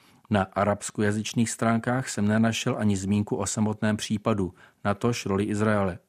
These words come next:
Česká tisková kancelář, podobně jako třeba britský Guardian,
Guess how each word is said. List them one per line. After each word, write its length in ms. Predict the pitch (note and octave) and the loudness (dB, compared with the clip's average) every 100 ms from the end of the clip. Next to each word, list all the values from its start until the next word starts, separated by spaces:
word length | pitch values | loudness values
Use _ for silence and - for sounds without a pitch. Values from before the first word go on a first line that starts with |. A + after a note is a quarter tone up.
| _ _ _ - - - | _ _ _ -20 -20 -18
Česká 420 | - C3+ - C#3 C3+ | -6 -6 0 0 0
tisková 460 | B2 - B2 G#2 | -2 -2 2 2
kancelář, 720 | F#2+ G2+ - A2 A2 B2 - | 2 -2 0 2 2 0 -4
podobně 380 | - G#2+ G#2 G#2+ | -4 0 2 2
jako 180 | G#2+ A2 | 0 -4
třeba 300 | - G#2+ G#2 | -4 -2 0
britský 440 | G#2+ G#2+ - G2 | -2 -4 -4 -4
Guardian, 600 | F#2+ G2 G2+ G#2+ A2 A2+ | -2 -2 0 4 4 4